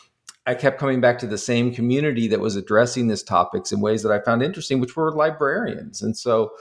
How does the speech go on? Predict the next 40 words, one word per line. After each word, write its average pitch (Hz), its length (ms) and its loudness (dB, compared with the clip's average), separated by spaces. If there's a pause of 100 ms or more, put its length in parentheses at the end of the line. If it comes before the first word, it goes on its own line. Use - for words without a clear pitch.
(400)
um, 113 520 -2 (240)
that's 120 260 -2
how 135 200 -4
I 120 100 2
got 117 180 2
into 131 260 0
it. 107 60 2
I'm, 113 240 2
um, 113 380 0 (220)
uh, - 60 -8 (1120)
Jim, 127 360 0
Jim 143 280 0
Neal 135 460 0
fr-, - 260 -2
once 120 240 0
came 127 180 0
up 113 100 -4
with 110 120 -6
a - 20 -2
phrase 117 400 0
of 98 80 -8
being 113 220 2
a 101 100 2
feral 123 800 -2
librarian, 104 880 0
of 101 180 -6
which 107 220 -2
I 104 80 8
consider 110 360 -2
myself 98 460 -2
part 110 240 2
of, 95 200 0
which 98 180 -10
is 104 100 -6
I 110 60 2
don't 120 180 0
have 110 160 -2
the 110 60 -2
formal 120 340 0
credential, 110 720 0